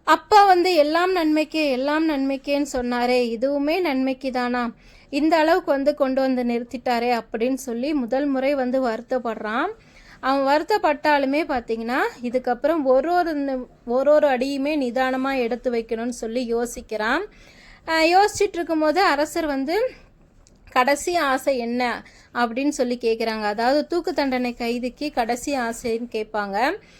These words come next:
அப்படி கேட்கும்போது, அஹ், அபு சொல்றான், "கடைசியா நான் வந்து அல்லாஹ் கிட்ட மன்னிப்பு கேட்கணும், அதுவும் தொழுகை செய்யணும்,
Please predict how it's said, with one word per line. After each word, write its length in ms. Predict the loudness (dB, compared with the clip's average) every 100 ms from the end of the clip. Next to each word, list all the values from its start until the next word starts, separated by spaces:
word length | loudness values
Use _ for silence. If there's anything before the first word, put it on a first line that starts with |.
| -12
அப்படி 380 | -2 0 2 0
கேட்கும்போது, 800 | 0 -2 -2 -2 -2 0 0 0 -2 _ -20 -20 -6
அஹ், 420 | -2 0 2 2
அபு 160 | 0 -2
சொல்றான், 400 | -2 0 2 2 0
"கடைசியா 580 | -2 0 0 -2 0 0
நான் 180 | 0 -2
வந்து 360 | -4 -2 0 0
அல்லாஹ் 260 | 0 -2
கிட்ட 260 | -2 -4 -4
மன்னிப்பு 440 | -2 -2 -4 -4 -4
கேட்கணும், 440 | -4 -2 -2 -2 -4 -14 -20 0
அதுவும் 500 | 2 2 2 0 0 -4 -8 0
தொழுகை 400 | 2 4 2 -2
செய்யணும், 420 | -2 -2 -2 -2